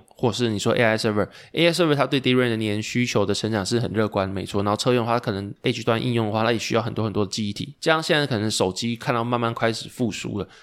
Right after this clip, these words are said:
然后复苏的话，nand它被持续减产，那可能会来一波比较大的供需反转，那这些都是记忆体会有的题材，但是你不会明确看到说什么时候这个催化剂会出现，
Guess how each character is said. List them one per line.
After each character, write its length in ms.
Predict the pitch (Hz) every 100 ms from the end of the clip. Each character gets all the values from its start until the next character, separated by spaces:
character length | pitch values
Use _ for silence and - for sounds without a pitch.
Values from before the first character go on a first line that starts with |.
| - _
然 120 | 143
后 60 | 156
复 160 | 175
苏 120 | 151
的 60 | 143
话 60 | 131
，nand 260 | 143 120
它 300 | 107 127 120 120 _ _
被 160 | 151
持 240 | 131 - 127
续 100 | 139
减 160 | 117
产， 220 | 113 95 98
那 100 | 123
可 120 | 123
能 100 | 95
会 140 | 131
来 140 | 113 104
一 20 |
波 200 | 117 110
比 80 | 110
较 100 | 110
大 220 | 120 107
的 40 |
供 160 | 107 117
需 80 | 120
反 180 | 98 104
转， 180 | - -
那 160 | - 131
这 120 | 131
些 160 | 165 156
都 220 | 147 143 -
是 560 | - - 143 107 - -
记 140 | 160
忆 20 |
体 120 | 147
会 140 | 117 135
有 80 | 98
的 60 |
题 160 | 92 104
材， 280 | - - - _
但 100 | -
是 100 | 175
你 60 | 143
不 140 | -
会 80 | 139
明 180 | 139 120
确 160 | - 131
看 160 | 135
到 80 | 113
说 140 | 113
什 180 | 113 -
么 100 | 90
时 140 | 85 101
候 140 | 107
这 100 | 110
个 80 | 117
催 140 | -
化 120 | 113
剂 120 | 101 107
会 80 |
出 180 | 101 90
现， 180 | 92 -